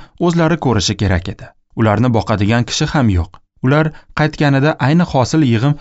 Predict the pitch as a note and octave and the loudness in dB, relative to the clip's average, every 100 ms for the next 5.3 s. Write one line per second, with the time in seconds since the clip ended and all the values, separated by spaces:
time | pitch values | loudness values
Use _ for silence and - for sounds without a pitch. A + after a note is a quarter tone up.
0 | - - D#3 D3 D#3 A2+ G#2+ F3+ C#3 F2+ | -8 -2 2 2 2 0 0 0 0 -2
1 | F2 _ _ - A#2+ C3 G3+ F#3 B2+ B2 | -6 _ _ -6 0 2 4 4 2 0
2 | C#3+ C#3 C#3 _ - C#3 A#2+ D3 E3 G#2 | 0 -2 -2 _ 0 2 2 0 0 0
3 | - - - D3 E3+ G3+ - E3 D3+ F3+ | -2 -12 -4 0 2 2 0 0 0 -2
4 | - D3 B2+ D3 D3+ _ B2+ C#3+ D3+ C#3+ | 0 0 2 0 -2 _ -2 0 0 0
5 | A#2+ A#2 | 0 2